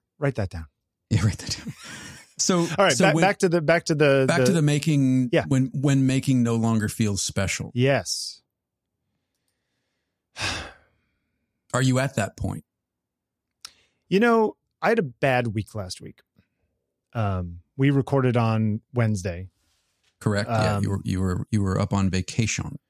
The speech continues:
Speaker 1: Yes, I was up on, I was up, I was up
Speaker 2: Trying
Speaker 1: in
Speaker 2: not to get flesh-eating bacteria from swimming in a pond.
Speaker 1: Yes, didn't work. Um,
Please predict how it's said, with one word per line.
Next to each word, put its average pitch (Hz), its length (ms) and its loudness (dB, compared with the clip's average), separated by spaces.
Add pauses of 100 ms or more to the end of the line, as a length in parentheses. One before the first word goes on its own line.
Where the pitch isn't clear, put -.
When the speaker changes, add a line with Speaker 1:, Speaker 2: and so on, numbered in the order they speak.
(340)
Speaker 1:
Yes, 123 360 -4
I - 20 0
was 113 100 0
up 123 120 -2
on, 123 180 0
I 120 100 -2
was 117 140 0
up, 127 220 -2
I 120 80 -4
was 117 140 -2
up 107 60 0
Speaker 2:
Trying 120 220 2
Speaker 1:
in 113 40 2
Speaker 2:
not 113 200 0
to 123 80 -2
get 104 240 -2 (140)
flesh-eating 101 880 0
bacteria 98 580 0
from 92 500 -2
swimming 101 320 0
in 95 60 -2
a 98 40 -4
pond. 95 380 -2
Speaker 1:
Yes, 120 400 -2 (160)
didn't 127 220 0
work. 98 300 -6
Um, 87 260 -10